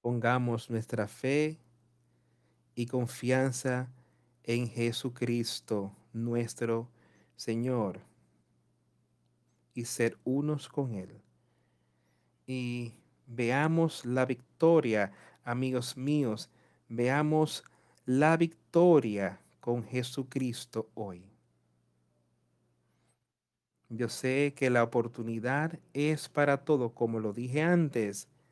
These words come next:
Es la voluntad de Dios que todos los hombres sean salvos.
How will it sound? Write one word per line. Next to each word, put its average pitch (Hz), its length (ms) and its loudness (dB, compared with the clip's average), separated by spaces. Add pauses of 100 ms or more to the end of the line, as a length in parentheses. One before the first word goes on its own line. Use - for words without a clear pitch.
(540)
Es 127 300 0
la 131 160 2
voluntad 123 680 2
de 151 280 4
Dios 143 420 2
que 127 140 2
todos 185 680 4
los 170 300 2
hombres 127 560 2
sean 131 420 -2
salvos. - 880 -6